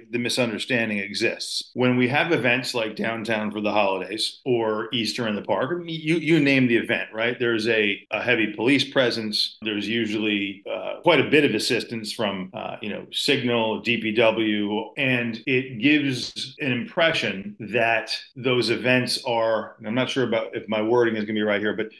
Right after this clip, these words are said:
that they're sort of village sponsored, right? Or that they are, maybe I should say taxpayer sponsored, when in fact, chamber typically is on the financial hook for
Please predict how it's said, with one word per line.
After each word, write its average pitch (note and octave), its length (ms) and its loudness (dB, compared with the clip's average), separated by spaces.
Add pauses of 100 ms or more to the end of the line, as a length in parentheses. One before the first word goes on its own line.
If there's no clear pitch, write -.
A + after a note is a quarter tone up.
(120)
that A2+ 160 2
they're A#2+ 180 6
sort C#3 220 4
of G#2+ 160 -2
village A#2+ 520 4
sponsored, F#2+ 640 -6
right? G#2+ 300 4
Or A2+ 140 2
that A2 260 2
they A2+ 200 4
are, G#2 500 2
maybe A2 200 2
I G#2 40 2
should G#2 160 -4
say G2 280 0
taxpayer B2 720 2
sponsored, B2 560 0
when A#2+ 240 2
in A2+ 160 0
fact, A#2+ 640 2
chamber B2+ 760 0
typically G#2 920 0
is A2+ 160 2
on B2 180 4
the A2 100 0
financial A#2 680 0
hook - 420 0
for G#2+ 580 0